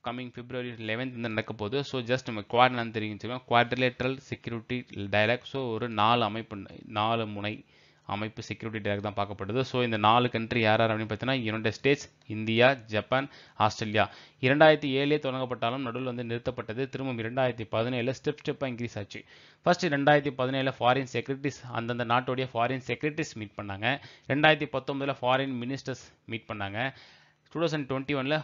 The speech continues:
ஒரு சமிட் லெவல் நடந்தது, இந்தியா தான் ஹோஸ்ட் பண்ணுச்சு. நெக்ஸ்ட் வந்து பாத்தீங்கன்னா இரண்டாயிரத்தி இருபத்தி ரெண்டுல திரும்பவும் ஃபாரின் மினிஸ்டர்ஸ் மீட் பண்ண போறாங்க. நாலு நாட்டுடைய ஃபாரின் மினிஸ்டர்ஸ் கம்மிங், so tomorrow வந்து மீட் பண்ணுவாங்க. அதை பத்தின கரண்ட் அஃபேர்ஸ்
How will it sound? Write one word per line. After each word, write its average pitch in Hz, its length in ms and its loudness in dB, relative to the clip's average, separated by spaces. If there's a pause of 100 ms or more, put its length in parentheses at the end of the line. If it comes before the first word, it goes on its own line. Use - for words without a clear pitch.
ஒரு 113 80 0 (100)
சமிட் 147 380 0
லெவல் 120 180 4
நடந்தது, 113 340 -2 (140)
இந்தியா 120 260 0
தான் 110 120 -4
ஹோஸ்ட் 117 200 -6
பண்ணுச்சு. 101 280 -4 (340)
நெக்ஸ்ட் 127 220 -6
வந்து 127 160 -6
பாத்தீங்கன்னா 120 320 -2
இரண்டாயிரத்தி 113 460 0
இருபத்தி 113 240 -4
ரெண்டுல 104 260 0 (380)
திரும்பவும் 143 300 -4
ஃபாரின் 117 360 0
மினிஸ்டர்ஸ் 110 400 -10
மீட் 107 160 -8
பண்ண 101 180 -8
போறாங்க. 98 260 -6 (360)
நாலு 120 220 2 (120)
நாட்டுடைய 110 440 -4
ஃபாரின் 107 340 -4
மினிஸ்டர்ஸ் 101 320 -10 (100)
கம்மிங், 117 280 -8 (320)
so 143 180 -6
tomorrow 120 320 2
வந்து 117 160 -2 (120)
மீட் 113 160 -6
பண்ணுவாங்க. 113 340 0 (140)
அதை 117 100 0
பத்தின 117 300 -4
கரண்ட் 110 220 0
அஃபேர்ஸ் 151 200 -4